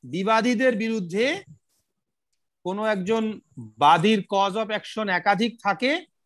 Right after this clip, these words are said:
তাহলে সেগুলো সহ একসাথে মোকদ্দমা দায়ের করা যায়। অর্থাৎ একাধিক cause of action নিয়ে একটা মোকদ্দমা দায়ের করা যেতে পারে। একাধিক cause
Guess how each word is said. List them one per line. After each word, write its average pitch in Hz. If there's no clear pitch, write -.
তাহলে 180
সেগুলো 208
সহ 233
একসাথে 208
মোকদ্দমা 190
দায়ের 170
করা 139
যায়। 123
অর্থাৎ 175
একাধিক 220
cause 220
of 240
action -
নিয়ে 262
একটা 214
মোকদ্দমা 220
দায়ের 170
করা 190
যেতে 170
পারে। 151
একাধিক 196
cause 208